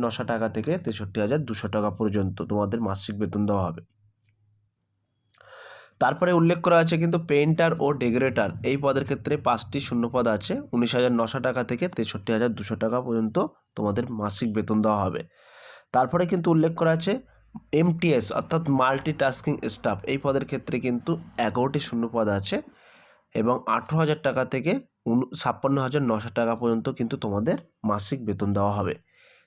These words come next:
তারপরে কিন্তু আছে ব্যবসায়ী সাথী। এই ব্যবসায়ী সাথীর পত্রের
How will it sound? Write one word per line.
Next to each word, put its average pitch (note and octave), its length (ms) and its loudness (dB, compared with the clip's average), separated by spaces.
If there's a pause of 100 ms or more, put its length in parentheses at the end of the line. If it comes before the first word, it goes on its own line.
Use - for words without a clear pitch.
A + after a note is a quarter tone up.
(140)
তারপরে C3+ 340 2
কিন্তু E3 280 2
আছে D3 200 2
ব্যবসায়ী A#2+ 520 0
সাথী। G#2+ 380 -4 (120)
এই A2 120 -2
ব্যবসায়ী A2+ 480 -2
সাথীর C#3 340 -6
পত্রের C3 400 -4